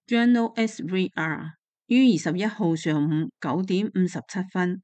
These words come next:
發出貼文顯示，俄羅斯對外情報向克里姆林宮提交一份報告話，即使採取醫療措施，但中共黨魁習近平健康情況仍喺度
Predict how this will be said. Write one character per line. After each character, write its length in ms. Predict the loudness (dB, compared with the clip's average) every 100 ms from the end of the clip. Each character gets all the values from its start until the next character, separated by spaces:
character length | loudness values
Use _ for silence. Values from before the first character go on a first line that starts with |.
| _
發 160 | -2
出 200 | 0 0
貼 280 | -2 0 0
文 200 | 0 -2
顯 240 | -2 -2
示， 280 | -2 -2 -4 -6 _ _
俄 140 | 0 2
羅 120 | 0
斯 160 | 0 2 2 0
對 160 | 0 2
外 240 | 4 2
情 320 | 0 -4 -6 -4
報 300 | -2 -2 -2 _
向 200 | 0 0
克 240 | 0 -4 -2
里 180 | 0 2
姆 180 | 2 0
林 120 | -2 -6
宮 260 | -4 -2 -2
提 240 | -4 -8 -4
交 220 | -2 0
一 80 | 0
份 320 | 0 -2 -2
報 180 | -2 -2
告 220 | -2 0
話， 240 | 0 -2 -4 _ _ _
即 120 | 0
使 260 | 2 0
採 260 | 0 0 -2
取 240 | 0 -2 -2
醫 200 | 2 2
療 120 | 2 -4
措 220 | -6 -4
施， 320 | -4 -4 -6 -8 _
但 300 | -2 0 0
中 180 | 2 2
共 240 | 4 2
黨 300 | 0 -2 -2
魁 260 | 0 2 2
習 140 | 2 -4
近 160 | -2 -2
平 280 | -4 -8 -4
健 180 | -2 -2
康 260 | 0 -2
情 220 | -2 -4 -6
況 300 | -2 -2 -2
仍 180 | -6 -6
喺 240 | -6 -6
度 120 | -2